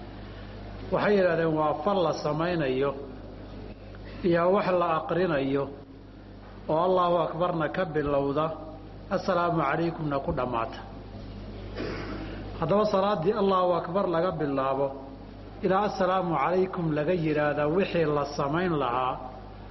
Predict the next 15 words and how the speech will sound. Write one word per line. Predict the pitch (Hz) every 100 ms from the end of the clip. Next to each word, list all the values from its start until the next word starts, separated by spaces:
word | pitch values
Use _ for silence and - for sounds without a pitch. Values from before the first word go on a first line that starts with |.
| - - - -
oo | 180
ama | 170 175 170
qowl | 170 208 196 175
iyo | 165 160
wax | 180 175
la | 165 151 143
aqriyo | - 151 143 147
ah | 135 151 - - - - - - - - -
ama | 165 165 170
ficil | 165 233 180 180 190
iyo | 214 170 165
wax | 185 180
la | 160 151
sameeyo | - 151 147 143 151 190
ah | 170 127